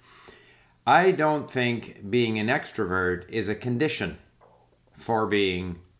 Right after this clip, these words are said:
a polyglot or a linguist. Remember that if you look up the word linguist in an English language dictionary, the first meaning is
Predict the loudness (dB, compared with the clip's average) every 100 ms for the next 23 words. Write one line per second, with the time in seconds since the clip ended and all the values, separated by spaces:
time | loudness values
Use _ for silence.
0 | _ _ _ _ -8 -8 -2 0 0 0
1 | 0 0 -2 -10 -8 -6 -6 -6 -4 -2
2 | -2 -2 -6 -10 -20 -4 -2 0 2 0
3 | 0 -2 -2 -2 -2 0 0 -2 -4 -20
4 | _ _ _ _ _ -4 0 0 0 2
5 | 0 0 -2 -4 -8 -10 -4 -4 -4 0
6 | 2 2 0 -2 -2 -2 -6 -4 -4 -4
7 | -4 -2 -2 -2 -6 -6 0 0 0 -2
8 | 0 0 0 -2 -2 -4